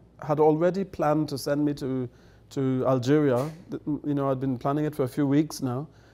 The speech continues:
"I'm just about to leave. Please pray that we, we get some fruit. I'm going to do a tabligh tour." I said, "Okay." Couple of days later, he rang me. He said, "Mabruk."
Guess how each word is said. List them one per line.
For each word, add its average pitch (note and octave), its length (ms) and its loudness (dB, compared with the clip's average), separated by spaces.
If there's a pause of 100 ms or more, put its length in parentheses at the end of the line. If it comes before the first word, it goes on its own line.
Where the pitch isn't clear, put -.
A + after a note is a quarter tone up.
(160)
"I'm C#3 160 2
just F#3+ 220 2
about D#3+ 240 6
to D3 100 -6
leave. C3+ 240 0
Please E3 220 2
pray D3 260 0
that C#3+ 100 -2
we, C3+ 360 -2 (100)
we C#3+ 80 -6
get C3 220 -4
some B2 480 -6
fruit. C#3 260 -2 (180)
I'm C3+ 140 -4
going D3 140 -2
to D3 80 -6
do C#3+ 100 -2
a C3 60 -2
tabligh C#3 400 -4
tour." A#2 200 -4 (720)
I C#3 60 -8
said, D#3+ 140 -8
"Okay." E3+ 320 -2 (1200)
Couple G#3+ 280 0
of F3+ 100 2
days F3 260 2
later, E3+ 300 4
he F3 100 2
rang D3+ 300 2
me. C3 60 0
He B2+ 60 -2
said, D#3+ 180 -2
"Mabruk." A3 640 8